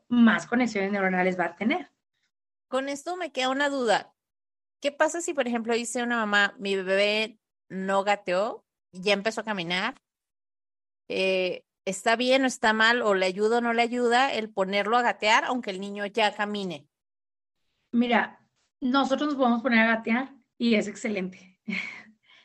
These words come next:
Speaker 1: Existen terapias, les juro que existen terapias, o sea, de ya niños diez años, incluso de adultos, que trabajan con el gateo. ¿En qué nos podemos dar cuenta?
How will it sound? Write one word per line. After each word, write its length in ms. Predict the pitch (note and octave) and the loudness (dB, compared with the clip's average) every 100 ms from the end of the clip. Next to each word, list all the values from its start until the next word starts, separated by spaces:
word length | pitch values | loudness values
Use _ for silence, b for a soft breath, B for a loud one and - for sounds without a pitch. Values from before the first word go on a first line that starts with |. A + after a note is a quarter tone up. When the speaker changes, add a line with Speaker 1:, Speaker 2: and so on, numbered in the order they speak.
| b | b
Speaker 1:
Existen 640 | B3 G#3+ C4+ - D#4 E4 | -4 -2 -2 2 2 4
terapias, 800 | C#4+ A#3+ A#3+ C4+ E4 D#4+ F#4+ - | 4 6 8 6 6 4 4 0
les 220 | C4 A3 | 0 0
juro 160 | A3 C4 | 0 -2
que 120 | D4 | 0
existen 200 | B3+ C4 | -2 0
terapias, 480 | B3 A3+ B3+ C4+ C#4+ B B B B - | 2 2 2 -2 -4 B B B B -2
o 100 | A3 | 2
sea, 200 | A#3 G#3+ | 4 4
de 120 | G#3 | 6
ya 140 | G#3 | 4
niños 300 | A3 A3+ A#3 | 4 4 2
diez 220 | G#3+ G#3+ | -2 -2
años, 640 | A3+ A3+ A#3+ A#3+ A#3+ B3 B3+ | 0 2 2 2 2 0 0
incluso 440 | A3+ G#3+ G#3+ G#3+ A#3+ | -2 -2 -4 -2 0
de 80 | |
adultos, 800 | G3+ F#3+ A3+ B3 - D4+ G4 - _ b b _ | 2 2 0 -2 -6 -8 -8 -18 _ b b _
que 220 | - B3+ C4+ | 0 2 4
trabajan 560 | C#4 A3+ G#3 A3 A#3 | 4 4 2 0 0
con 180 | A#3+ A#3 | 2 2
el 120 | G3 | 2
gateo. 480 | F#3 F#3 G#3+ F#3 F3 _ _ b b b b b b _ - | -2 -6 -6 -6 -10 _ _ b b b b b b _ 0
¿En 120 | C#4+ | 2
qué 80 | D#4+ | 4
nos 140 | F4+ | 2
podemos 300 | F4 D#4+ E4+ | 4 4 4
dar 200 | E4 D#4 | 4 2
cuenta? 440 | D4+ D4+ E4 - | 4 2 4 4